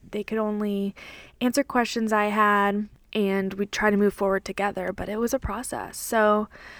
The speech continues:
I ended up leaving Austin to figure out how I was sick, and I moved to Denton, Texas, which is closer to my family, so I could stay in school, go to U N T,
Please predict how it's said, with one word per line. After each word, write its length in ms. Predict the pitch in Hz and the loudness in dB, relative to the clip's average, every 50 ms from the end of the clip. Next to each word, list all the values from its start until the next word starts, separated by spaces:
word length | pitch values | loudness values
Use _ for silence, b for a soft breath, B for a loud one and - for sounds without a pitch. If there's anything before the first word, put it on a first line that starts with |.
| B B B B B B - | B B B B B B -8
I 160 | 214 240 - | -6 -6 -4
ended 300 | - 233 247 262 330 320 | -4 -4 -2 0 2 4
up 420 | 311 311 294 285 277 269 - - - - _ _ _ _ _ _ - | 4 6 6 4 4 2 -2 -8 -14 -16 _ _ _ _ _ _ -10
leaving 800 | 202 214 214 208 214 214 214 220 226 240 240 226 233 220 214 - | -6 -4 -2 -2 0 0 0 0 0 0 -2 -2 -2 -4 -4 -4
Austin 680 | - 196 - - - - - 190 185 185 185 185 202 208 | -2 -2 -2 -2 -4 -6 -6 -6 -4 -4 -4 -4 -6 -6
to 200 | - - 214 202 | -4 -2 -2 -2
figure 280 | 190 - 196 190 185 180 | 0 -2 -2 -2 -2 -2
out 120 | 185 180 | -2 -2
how 140 | - - 180 | -2 -4 -6
I 80 | 175 202 | -6 -6
was 140 | 185 170 - | -8 -8 -8
sick, 260 | - 202 190 - - | -10 -10 -10 -10 -10
and 140 | 185 185 185 | -8 -8 -6
I 60 | 185 | -6
moved 520 | 185 185 185 196 - - - - - _ - | -6 -6 -8 -8 -10 -12 -12 -12 -12 _ -12
to 380 | - - 190 196 202 202 208 202 | -8 -6 -4 -4 -4 -4 -4 -6
Denton, 440 | 196 - 180 208 - - 214 220 262 | -8 -10 -12 -12 -10 -10 -10 -10 -12
Texas, 880 | - - 190 - - - - 214 220 311 370 - - - - - - | -12 -14 -16 -16 -16 -16 -14 -12 -12 -12 -14 -16 -18 -16 -16 -12 -10
which 140 | 226 214 - | -10 -8 -8
is 100 | 208 - | -10 -10
closer 260 | - - 214 196 - | -6 -6 -6 -6 -6
to 40 | - | -6
my 140 | 202 196 190 | -6 -6 -6
family, 300 | - 196 190 185 190 190 | -6 -8 -6 -6 -6 -6
so 160 | 185 - 196 | -6 -6 -6
I 80 | 190 185 | -8 -8
could 160 | - 202 185 | -8 -10 -12
stay 200 | - - 190 185 | -10 -12 -10 -10
in 140 | 190 196 208 | -10 -8 -8
school, 460 | - - - - - 208 208 202 208 | -8 -8 -8 -8 -10 -8 -8 -8 -6
go 160 | - 214 202 | -6 -6 -6
to 300 | 190 190 185 180 185 185 | -4 -6 -6 -6 -6 -8
U 140 | 190 185 190 | -8 -8 -8
N 100 | 226 277 | -8 -10
T, 320 | - - 269 269 381 - | -10 -10 -10 -10 -12 -14